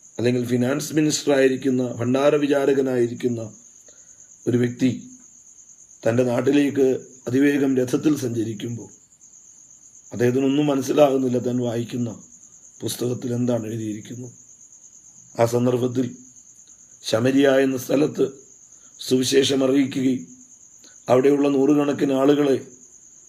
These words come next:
യഥാർത്ഥമായ സത്യവഴികളിലേക്ക് കൊണ്ടുവരികയും ചെയ്യുന്ന ഫിലിപ്പോസ് എന്ന് പറയുന്ന ഒരു സുവിശേഷകനെ പരിശുദ്ധാത്മാവ്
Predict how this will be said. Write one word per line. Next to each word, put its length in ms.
യഥാർത്ഥമായ 680
സത്യവഴികളിലേക്ക് 960
കൊണ്ടുവരികയും 520
ചെയ്യുന്ന 340
ഫിലിപ്പോസ് 520
എന്ന് 160
പറയുന്ന 320
ഒരു 100
സുവിശേഷകനെ 640
പരിശുദ്ധാത്മാവ് 920